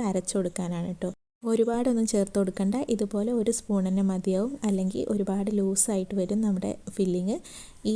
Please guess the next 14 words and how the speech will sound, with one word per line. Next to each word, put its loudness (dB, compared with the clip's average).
ഒരു, 2
ഏഹ്, 2
രീതിക്കാണ് 2
ഫില്ലിങ് 4
റെഡിയാക്കി -2
എടുക്കേണ്ടത്. -2
ഒരുപാട് 4
ലൂസാക്കിയിട്ട് 4
അരച്ചെടുക്കരുത് -2
ട്ടോ. 0
ഈ -4
ഒരു -8
രീതിക്ക് 0
വേണം -2